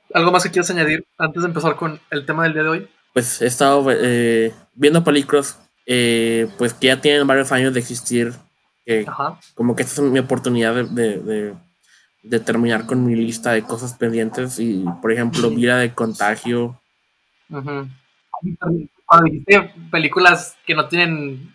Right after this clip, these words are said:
Speaker 1: que no son recientes, no, no, esa película <laughs> sí es reciente. Pensé que te ibas a ref-, a hacer más,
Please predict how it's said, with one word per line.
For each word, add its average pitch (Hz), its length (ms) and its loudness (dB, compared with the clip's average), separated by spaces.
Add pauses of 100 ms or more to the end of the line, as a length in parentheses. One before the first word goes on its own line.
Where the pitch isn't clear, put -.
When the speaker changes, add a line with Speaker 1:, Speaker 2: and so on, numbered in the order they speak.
Speaker 1:
que 160 80 0
no 151 80 4
son 180 140 2
recientes, 160 600 2 (120)
no, 156 240 2
no, 151 300 6
esa 202 340 6
película 190 360 8
<laughs> - 20 8
sí 190 120 6
es 180 80 10
reciente. - 560 2 (460)
Pensé 175 180 4
que 185 60 6
te 196 80 6
ibas 208 160 10
a - 20 12
ref-, 196 260 10
a 156 120 12
hacer 156 280 6
más, 165 460 4